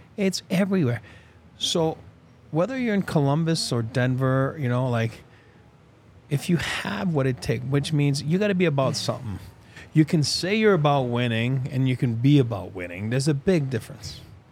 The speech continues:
There's a big di-, you gotta put your money where your mouth is. And then B, you have to recipe how to attain it.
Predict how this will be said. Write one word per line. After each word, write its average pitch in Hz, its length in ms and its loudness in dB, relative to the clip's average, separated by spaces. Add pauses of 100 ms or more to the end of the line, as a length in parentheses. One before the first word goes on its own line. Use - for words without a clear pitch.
(1600)
There's 139 200 4
a 139 80 4
big 160 400 4
di-, 156 80 -2
you 143 60 0
gotta 208 140 2
put 175 180 2
your 127 120 2
money 120 240 2
where 110 120 -2
your 104 100 -4
mouth 101 340 -8
is. - 280 -10 (480)
And 147 120 4
then 139 140 6
B, 151 240 4
you 156 160 4
have 151 280 -2
to 147 120 2
recipe 151 580 0
how 151 240 2
to 123 140 2
attain 117 580 -2
it. - 220 -16